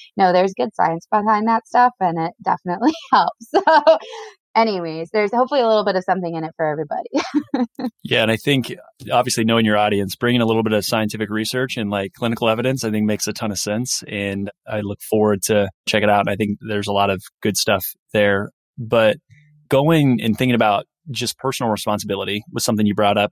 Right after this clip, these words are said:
Speaker 2: And I thought it was interesting 'cause you explained the idea that looking at how veterinarians treat each other, expectations, and some of that. Can you unpack that? 'Cause I thought,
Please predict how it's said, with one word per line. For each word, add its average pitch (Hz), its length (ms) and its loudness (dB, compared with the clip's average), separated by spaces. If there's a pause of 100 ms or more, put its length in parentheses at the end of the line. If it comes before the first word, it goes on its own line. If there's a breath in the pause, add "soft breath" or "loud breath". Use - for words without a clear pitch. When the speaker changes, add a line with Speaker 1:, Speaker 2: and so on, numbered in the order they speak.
Speaker 2:
And 107 300 2
I 110 60 -4
thought 151 120 2
it 190 40 0
was 156 100 -4
interesting 117 400 0
'cause 104 100 -8
you 110 380 -4 (340)
explained 160 600 -2
the 123 160 4
idea 117 340 2
that 107 340 -2
looking 139 300 -2
at 113 100 -2
how 110 280 0
veterinarians 117 380 0
treat 113 180 -6
each 101 240 -4
other, 107 400 2
expectations, 107 1000 -2 (380)
and 110 100 -8
some 117 160 0
of 104 80 0
that. 104 320 0
Can 120 140 -4
you 139 340 0
unpack 113 460 -2
that? 117 200 2
'Cause 113 100 -10
I 117 40 2
thought, 147 340 2